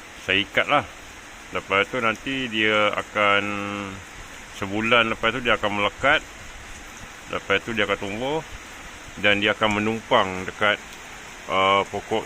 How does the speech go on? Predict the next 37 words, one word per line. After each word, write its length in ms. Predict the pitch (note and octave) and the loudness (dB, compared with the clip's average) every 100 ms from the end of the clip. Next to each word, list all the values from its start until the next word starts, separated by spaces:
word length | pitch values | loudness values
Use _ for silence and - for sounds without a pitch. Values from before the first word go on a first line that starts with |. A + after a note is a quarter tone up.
| G#2 | 0
durian 320 | G#2 A2+ G#2+ | 4 6 6
yang 160 | G#2+ G#2 | 4 2
besar 560 | G#2 B2 G2+ F2+ F2 | 2 6 8 8 6
ni. 40 | D#2+ - - - - - F#2+ | 0 -10 -14 -16 -16 -8 0
Durian 240 | G2 F#2 | 2 4
kampung 400 | G2 G2+ A#2 A2+ | 0 0 2 2
ni 80 | F3 | 2
lah, 160 | F3+ A#2 | 2 0
durian 240 | B2 C3+ C#3 | 0 0 0
tua 320 | E3 E3+ F3+ | -2 -2 -2
ni. 100 | C#3+ - - - - - - F#2 | -6 -10 -16 -14 -16 -16 -10 -2
Jadi, 560 | F#2+ C#3 F3 F3 D#3+ B2+ | 0 2 2 2 0 -2
bila 100 | A#2+ B2+ | 0 2
dia 160 | A#2+ | 4
dah 40 | A2+ | 4
melekat, 320 | A#2+ - C3 G#2+ | 0 2 0 2
dah 80 | B2 | 0
besar, 400 | A2+ F#3 G3 F#3+ D#3 | 2 4 6 4 2
saya 240 | A#2+ A#2 A2 | 2 4 4
akan 140 | G#2 | 0
potong 400 | - A#2+ - F#2+ F2+ D2 - - - - - - - - - | -2 -2 0 -4 -4 -10 -14 -16 -16 -16 -16 -16 -16 -14 -12
pokok 320 | G2 G#2 F#2 | -6 -4 2
durian 320 | G#2+ G2+ F#2+ - - - | 6 6 4 -4 -6 0
tua 320 | A2+ G2+ F2+ | 2 4 2
tu. 160 | F2 - - - G2 | -2 -12 -14 -10 0
Jadi, 320 | G#2 C#3 D3 | 2 4 2
durian 240 | C3+ C3+ | 4 2
cani 360 | B2+ C#3+ D#3 E3 | 4 2 2 -2
ni 180 | F3+ G#3+ F#3+ | -2 -2 -2
akan 480 | C3+ C#3+ C#3+ C#3 C3+ - - G2+ | 0 2 2 2 -6 -12 -8 -4
menggunakan 560 | A2 C3 C3+ B2 A#2+ | -2 0 0 2 2
akar 560 | F#2 - C3 A#2 A2 G#2 | 2 0 4 6 6 4
yang 240 | F#2+ G2+ | 2 0
besar 480 | G2+ - B2 G2 F#2+ | -2 -2 2 4 4
dekat 160 | F#2+ G2 | 0 0
bawah 320 | F#2+ F#2 F#2+ | 0 0 0
lah. 160 | D#3+ | -4